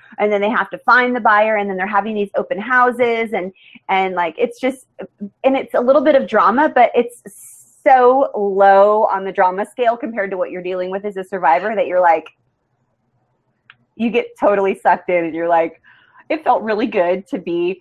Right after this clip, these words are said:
a realtor in New York selling million dollar homes for thirty minutes. Like, thanks a lot. Thank you. Thank you for that healing,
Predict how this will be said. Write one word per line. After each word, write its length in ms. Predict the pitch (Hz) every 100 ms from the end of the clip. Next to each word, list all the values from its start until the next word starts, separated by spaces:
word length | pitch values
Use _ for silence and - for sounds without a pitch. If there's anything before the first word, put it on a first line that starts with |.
| -
a 80 | 208
realtor 520 | 180 196 226 - 202
in 180 | 180 190
New 100 | 196
York 300 | 190 226 233
selling 360 | - 180 180 190
million 320 | 175 190 185
dollar 280 | 196 190 214
homes 400 | 214 220 294 -
for 140 | 202 180
thirty 240 | 165 156 156
minutes. 520 | 139 135 127 - _
Like, 240 | 202 190 -
thanks 340 | 233 240 -
a 40 | 294
lot. 540 | 262 240 370 311 240 -
Thank 320 | 254 285 302
you. 500 | 208 156 80 - - -
Thank 240 | 240 254
you 80 | 247
for 140 | 226
that 240 | 185 180 -
healing, 460 | 214 208 202 202